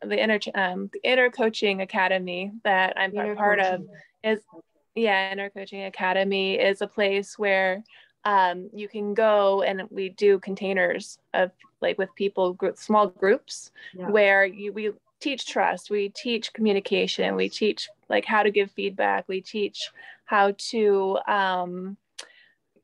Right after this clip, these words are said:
Speaker 1: acknowledge. That was another
Speaker 2: Yeah.
Speaker 1: thing that I had a
Speaker 2: Yeah.
Speaker 1: problem with is, like, acknowledging people. I love acknowledging people, but it was so
Speaker 2: Wow.
Speaker 1: uncomfortable because I didn't think it would be received.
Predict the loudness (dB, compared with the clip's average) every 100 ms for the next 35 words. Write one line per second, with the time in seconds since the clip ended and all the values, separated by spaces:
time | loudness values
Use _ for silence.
0 | -4 0 2 6 6 4 -4 -2 0 -2
1 | -2 -4 -2 -4 -4 -6 -6 -6 -8 -6
2 | -6 -8 -4 -2 -2 -2 -2 -2 -4 0
3 | 0 0 -10 -6 0 4 4 2 -2 -4
4 | -8 -2 0 2 0 2 2 2 -4 -8
5 | -8 -8 -8 -10 -8 -10 -6 0 2 4
6 | 4 4 4 4 2 -2 0 2 2 0
7 | -6 -4 -2 -2 -2 _ -2 -2 0 -2
8 | -4 -4 -4 -6 -8 -8 -2 -2 -4 -2
9 | 4 4 2 -10